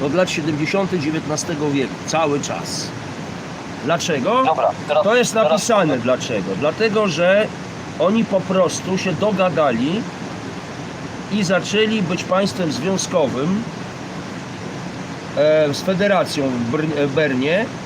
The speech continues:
Speaker 1: i to spowodowało szybki, e, rozwój przemysłu, handlu międzynarodowego, czyli weszli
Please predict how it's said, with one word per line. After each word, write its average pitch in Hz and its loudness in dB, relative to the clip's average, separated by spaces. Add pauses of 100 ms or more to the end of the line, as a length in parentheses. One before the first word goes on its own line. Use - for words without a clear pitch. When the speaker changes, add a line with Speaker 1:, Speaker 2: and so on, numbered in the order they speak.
(540)
Speaker 1:
i 214 0 (280)
to 220 2
spowodowało 190 2
szybki, 180 -2
e, 156 4
rozwój 151 2
przemysłu, 190 2
handlu 185 2
międzynarodowego, 170 2 (300)
czyli 160 0
weszli 185 2